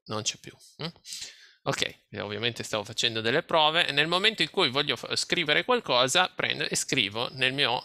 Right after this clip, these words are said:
eh, documento H T M L, che vi ricordo è un file di testo, no? Quindi semplicemente scrivo dentro, eh, nel body, consentitemi come faccio di solito di fare un po' di copia e incolla perché se no non finiamo più,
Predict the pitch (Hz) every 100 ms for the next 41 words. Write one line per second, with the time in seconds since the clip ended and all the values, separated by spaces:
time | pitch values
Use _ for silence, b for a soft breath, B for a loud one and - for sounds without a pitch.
0 | - - 107 101 95 - 139 - 135 110
1 | 123 127 - 104 98 82 92 107 135 135
2 | 226 - 98 117 123 110 127 135 127 113
3 | - 156 113 - - 123 139 143 127 82
4 | - _ _ _ 104 - 160 180 101 -
5 | - 117 98 104 101 110 165 - _ B
6 | B B _ - 104 - - - _ _
7 | - 143 165 151 143 156 180 190 - _
8 | _ - 127 135 - 139 143 135 139 123
9 | - 127 - 117 - 131 123 - 107 107
10 | 120 110 107 - 107 101 - 107 113 98
11 | - 120 - - - 110 107 107 101 98
12 | - 98 127 - 131 180